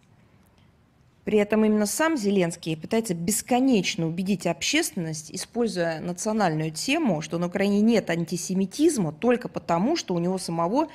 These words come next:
еврейские корни. Это, это, знаете, это страшная логика. Вот можно тогда за-, задать вопрос, который тут, очевидно, напрашивается. А вот, э, м,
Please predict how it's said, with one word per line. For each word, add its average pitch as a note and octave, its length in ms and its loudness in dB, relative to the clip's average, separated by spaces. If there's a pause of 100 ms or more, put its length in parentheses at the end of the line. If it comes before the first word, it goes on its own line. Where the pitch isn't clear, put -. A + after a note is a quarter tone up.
(200)
еврейские A3+ 680 0
корни. D#3 460 -4 (300)
Это, B3 480 -2 (160)
это, A3+ 240 -6
знаете, B3 300 -4
это A3+ 180 -8
страшная A#3+ 560 -2
логика. A#3 560 -6 (720)
Вот F#3 260 -2
можно C#4 440 2
тогда G3 280 0
за-, F#3 340 0
задать G3 380 0
вопрос, G3+ 400 0
который E3+ 340 -4
тут, E3+ 200 -6
очевидно, F3+ 420 -2
напрашивается. E3+ 1000 -4 (480)
А - 140 2
вот, A3+ 240 0
э, C#3+ 260 -10
м, G#2+ 1500 -10